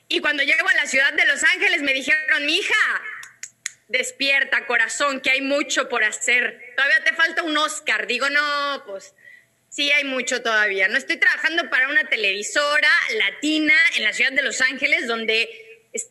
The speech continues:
Hollywood". O sea, ahí fue donde yo dije, "No me puedo marear por trabajar,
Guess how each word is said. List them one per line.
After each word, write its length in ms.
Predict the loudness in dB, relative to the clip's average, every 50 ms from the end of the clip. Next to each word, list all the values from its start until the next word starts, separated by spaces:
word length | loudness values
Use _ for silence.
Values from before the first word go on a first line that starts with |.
| -8 -4
Hollywood". 540 | 0 0 2 2 2 2 2 0 -2 -2 -4 -4
O 80 | -6 -6
sea, 320 | -2 -2 0 2 2 2 0
ahí 140 | -2 -4 -4
fue 140 | -2 -2 0
donde 240 | 0 0 -2 -2 -2
yo 140 | 0 -2 -2
dije, 760 | -2 -2 0 0 0 0 -2 -4 -10 -16 -20 -20 -20 _ _ _ _ _ _ _ _ _ _ _
"No 160 | -2 -2 0 2
me 140 | 2 0 0
puedo 360 | 0 0 0 2 2 2 2
marear 500 | 2 2 2 2 0 0 0 0 0 0
por 140 | -2 -2 0
trabajar, 640 | 0 0 2 2 0 0 0 0 2 2 0 -2